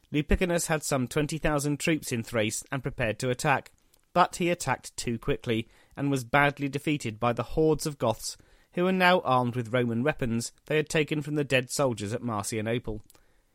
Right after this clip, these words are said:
Many more Goths had crossed the river and joined up with their tribe,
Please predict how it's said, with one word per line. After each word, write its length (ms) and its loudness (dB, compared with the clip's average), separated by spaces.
Many 260 0
more 320 4
Goths 300 -2
had 120 -10
crossed 240 -2
the 80 0
river 300 2
and 180 -2
joined 300 2
up 140 2
with 140 -2
their 140 4
tribe, 460 -2